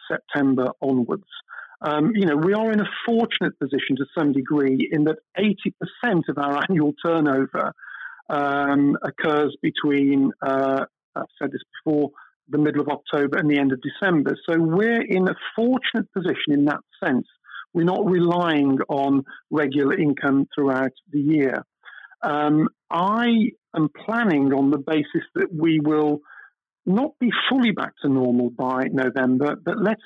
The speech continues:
say we can attain seventy or eighty percent of our normal turnover this year, then we would be in a reasonable financial position. If it was the case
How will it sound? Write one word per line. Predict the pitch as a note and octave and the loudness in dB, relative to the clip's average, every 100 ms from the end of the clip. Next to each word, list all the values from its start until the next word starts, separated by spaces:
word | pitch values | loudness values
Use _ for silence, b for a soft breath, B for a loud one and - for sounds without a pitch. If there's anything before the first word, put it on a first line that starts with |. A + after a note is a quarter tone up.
| - | -4
say | F3+ F3 | 0 0
we | D3+ F3 E3+ | 2 0 0
can | - E3 | 0 0
attain | D#3+ - D#3 D3+ D3+ D3 - | 0 -2 0 2 4 2 -2
seventy | F3 E3 D#3+ E3+ | -4 -2 -2 0
or | D3+ D3 D3+ | 2 2 0
eighty | F3+ E3 E3+ | 0 -2 -4
percent | D#3+ - D3 | -8 -4 -4
of | C#3 C#3+ | -2 0
our | |
normal | C#3+ D3 C#3+ C#3 - | 2 2 4 2 0
turnover | G3 F3+ C3+ B2 C#3+ C3+ b _ | 0 2 2 0 -2 -6 b _
this | E3+ E3+ - | -4 -2 0
year, | F3+ C#3+ - - B B B B | 2 2 0 -4 B B B B
then | D3 F3 F3 F#3 | -6 -2 0 0
we | F3 F3 | 2 2
would | E3+ E3 | 2 2
be | - D#3+ D#3+ | 0 2 2
in | D#3+ D#3+ - | 2 2 0
a | E3+ | -2
reasonable | D#3 D#3 E3 C#3+ E3 C#3+ C3+ | 2 2 2 0 -2 -2 -4
financial | - C#3+ C#3 C#3 C3+ - C#3+ - | -4 -2 0 0 0 0 -2 -4
position. | C3+ C#3+ - - - _ B B B B _ _ _ - | -4 -2 -2 -4 -8 _ B B B B _ _ _ -4
If | G#3+ C4+ - - - - _ _ _ _ _ _ _ | 0 2 0 -4 -8 -16 _ _ _ _ _ _ _
it | G#3 - | -2 0
was | F3+ - | -2 -2
the | E3 | -6
case | - G3 C#3 | -2 0 0